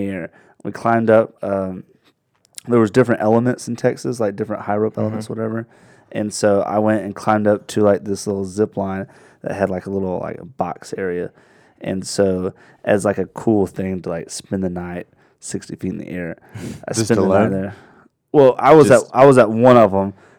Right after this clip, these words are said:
Speaker 1: and, like, they all, like, we all went to different ones.
Speaker 3: Yeah.
Speaker 1: So we could, like, scream, like, "Hey, what's up?" <laughs> Like, "Hey, I can see you." And, like, we had, like, the little, like, headlight flashlights.
Speaker 2: No, that's
Speaker 3: Yeah.
Speaker 2: not a star. That's
Speaker 1: Yeah.
Speaker 2: just Ben hangling from
Speaker 1: Yeah,
Speaker 2: a
Speaker 1: yeah.
Speaker 2: zip line.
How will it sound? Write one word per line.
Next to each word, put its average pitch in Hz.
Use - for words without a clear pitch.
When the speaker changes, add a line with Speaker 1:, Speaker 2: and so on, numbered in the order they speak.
Speaker 1:
and, 113
like, 107
they 113
all, 113
like, 107
we 117
all 117
went 113
to 101
different 101
ones. 101
Speaker 3:
Yeah. 98
Speaker 1:
So 95
we 123
could, 117
like, 104
scream, 131
like, 123
"Hey, 220
what's 208
up?" 208
<laughs> 226
Like, -
"Hey, 427
I 440
can 415
see 466
you." 494
And, 170
like, 151
we 147
had, 143
like, 135
the 131
little, 135
like, 120
headlight 123
flashlights. 143
Speaker 2:
No, 160
that's 170
Speaker 3:
Yeah. -
Speaker 2:
not 208
a -
star. 170
That's 120
Speaker 1:
Yeah. 190
Speaker 2:
just 135
Ben 170
hangling 170
from 143
Speaker 1:
Yeah, 147
Speaker 2:
a 139
Speaker 1:
yeah. 131
Speaker 2:
zip 107
line. -